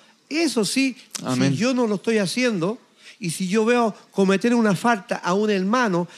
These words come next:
Speaker 1: y que veo que esa falta es de condenación, como Pablo lo dijo con, con, con Pedro, se lo tengo que hacer ver.
Speaker 2: Digno
Speaker 1: Se
Speaker 2: de
Speaker 1: lo tengo que
Speaker 2: condenar.
Speaker 1: decir. Yo no lo estoy condenando, pero le estoy diciendo, "Mira, si tú no lo haces y no te arrepientes de esto, te condena".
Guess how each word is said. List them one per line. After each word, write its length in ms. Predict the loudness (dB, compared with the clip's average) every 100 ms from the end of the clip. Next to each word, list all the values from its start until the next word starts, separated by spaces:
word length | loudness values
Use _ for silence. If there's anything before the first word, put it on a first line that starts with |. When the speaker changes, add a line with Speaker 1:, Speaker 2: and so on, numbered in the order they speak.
| -16
Speaker 1:
y 100 | -10
que 160 | -2 0
veo 220 | 2 2
que 80 | 0
esa 180 | 0 0
falta 400 | 0 -2 -2 -6 -8 -12
es 200 | -2 0
de 100 | 0
condenación, 720 | 0 -2 0 2 2 2 0 2
como 280 | 2 0 0
Pablo 240 | 0 2
lo 80 | 2
dijo 260 | 2 0
con, 300 | 2 0 -2
con, 400 | -4 -2 -2 -4 -8
con 160 | -6 -2
Pedro, 480 | 0 2 2 0 -6 _ _ -20 -10
se 160 | 0
lo 160 | 2 4
tengo 220 | 4 4
que 60 | 2
hacer 260 | 0 0
ver. 320 | 0 -2 -2 -8 _ _ -6
Speaker 2:
Digno 260 | 0 2
Speaker 1:
Se 60 | 4
Speaker 2:
de 60 | 4
Speaker 1:
lo 100 | 4
tengo 160 | 4 4
que 60 | 2
Speaker 2:
condenar. 160 | 2
Speaker 1:
decir. 400 | 2 0 0 -2 -8 -20 _
Yo 200 | -2 0
no 100 | 2
lo 80 | 0
estoy 160 | -2 -4
condenando, 540 | -2 0 0 0 0
pero 220 | 0 -2 -4 -4
le 100 | -2
estoy 180 | 0 -2
diciendo, 360 | -2 -2 0
"Mira, 180 | 0 0
si 140 | -2 -4
tú 160 | -4
no 160 | -2 0
lo 160 | 0 0
haces 380 | -2 -4 -6 -8 -20 -6
y 100 | 0
no 120 | 0
te 60 | 2
arrepientes 460 | 0 0 0 0 -2
de 80 |
esto, 260 | -2 -6 -8 _ _
te 120 | -4
condena". 500 | 0 2 2 2 -2